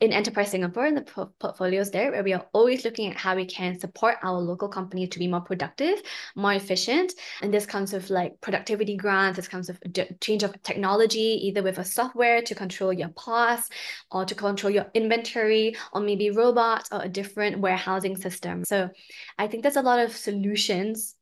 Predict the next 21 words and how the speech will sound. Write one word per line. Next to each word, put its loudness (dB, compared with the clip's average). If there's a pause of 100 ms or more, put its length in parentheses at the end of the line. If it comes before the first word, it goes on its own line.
creative 6
solutions -2
with -2
technology 0
out -2
there -2
that -6
we -6
can -4
employ 0 (340)
locally 2
to -8
be -6
like, -6
"Okay, -6
how -2
can -4
we 0
increase -6
our -12
productivity -4